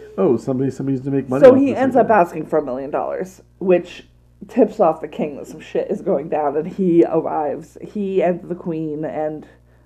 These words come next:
Speaker 2: the rose bearers and
Speaker 1: Right, the
Speaker 2: and,
Speaker 1: entire
Speaker 2: and,
Speaker 1: entourage,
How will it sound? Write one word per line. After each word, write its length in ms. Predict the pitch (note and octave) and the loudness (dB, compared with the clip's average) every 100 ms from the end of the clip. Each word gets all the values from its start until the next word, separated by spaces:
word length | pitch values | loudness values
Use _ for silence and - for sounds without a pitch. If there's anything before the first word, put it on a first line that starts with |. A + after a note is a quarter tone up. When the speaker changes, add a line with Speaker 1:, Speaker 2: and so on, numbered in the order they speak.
| - | -8
Speaker 2:
the 120 | E3+ E3 | -2 2
rose 280 | D#3+ E3+ | 4 4
bearers 640 | F3 D#3+ D#3 D3+ D3 E3 E3 | 2 2 2 2 2 0 0
and 540 | D#3 E3 D3+ F3 F#3 - _ - | 2 2 2 -2 -6 -10 _ -2
Speaker 1:
Right, 340 | D#3 C#3 A#2+ | 4 6 4
the 80 | C3+ | 4
Speaker 2:
and, 100 | C#3 | 4
Speaker 1:
entire 400 | D3 C#3+ C3 C3+ | 4 6 8 8
Speaker 2:
and, 120 | C3 | 8
Speaker 1:
entourage, 560 | C#3+ B2+ A#2+ A#2+ A2+ - | 4 4 6 6 4 -4